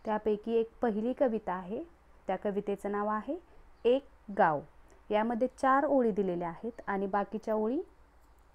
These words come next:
तुम्हाला पूर्ण करायच्या आहेत. म्हणजेच त्या, ही कविता मी माझ्या कल्पनेने पूर्ण करणार आहे.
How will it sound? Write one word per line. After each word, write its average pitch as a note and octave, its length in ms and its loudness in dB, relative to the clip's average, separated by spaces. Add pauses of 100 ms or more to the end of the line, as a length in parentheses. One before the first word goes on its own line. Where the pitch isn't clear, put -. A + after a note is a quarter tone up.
(160)
तुम्हाला C#4 300 4
पूर्ण G#3+ 320 0
करायच्या E3+ 460 -2
आहेत. D#3+ 200 -10 (2250)
म्हणजेच G#3 360 0 (280)
त्या, A3+ 160 -2 (540)
ही C#4+ 80 2
कविता A3 520 -2 (500)
मी B3 80 -2
माझ्या A#3+ 400 -2
कल्पनेने G#3 560 -2
पूर्ण F#3+ 320 -4
करणार D#3 360 -6
आहे. D3+ 280 -14